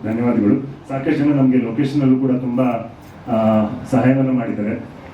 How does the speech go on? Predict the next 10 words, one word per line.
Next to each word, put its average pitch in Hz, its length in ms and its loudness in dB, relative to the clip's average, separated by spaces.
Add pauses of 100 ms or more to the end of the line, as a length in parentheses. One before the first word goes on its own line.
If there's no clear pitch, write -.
(200)
ಅವ್ರಿಗೂ, 131 300 4
ಅವ್ರಿಗೂ 123 240 2
ಕೂಡ 131 140 4
ಬಹಳ 110 460 -6
ಧನ್ಯವಾದಗಳನ್ನ 110 540 0
ಹೇಳೋದಕ್ಕೆ 104 340 0
ಇಷ್ಟಪಡ್ತೀನಿ. 104 400 2 (880)
And 135 120 6
ಸಿನಿಮಾ 175 320 4
ಬಗ್ಗೆ 180 280 -4